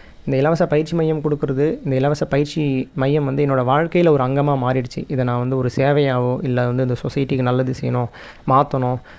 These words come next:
அப்படியே நிறைய இளைஞர்களுக்கு வந்து கொண்டு வரணும் அப்படின்ற மாதிரியான ஒரு எண்ணம், இன்டென்ஷன் அப்படிலாம் எதுவுமே இல்ல.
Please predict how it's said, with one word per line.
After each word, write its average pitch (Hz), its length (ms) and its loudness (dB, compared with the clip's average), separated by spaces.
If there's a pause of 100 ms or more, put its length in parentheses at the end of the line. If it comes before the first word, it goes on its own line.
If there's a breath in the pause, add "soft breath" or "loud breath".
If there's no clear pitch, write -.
(100)
அப்படியே 135 400 2
நிறைய 131 460 2
இளைஞர்களுக்கு 131 640 2
வந்து 127 220 0
கொண்டு 135 260 2
வரணும் 127 260 0
அப்படின்ற 147 380 2
மாதிரியான 131 380 0
ஒரு 127 140 0
எண்ணம், 139 460 -2
இன்டென்ஷன் 139 480 0
அப்படிலாம் 151 380 2
எதுவுமே 139 300 2
இல்ல. 127 260 0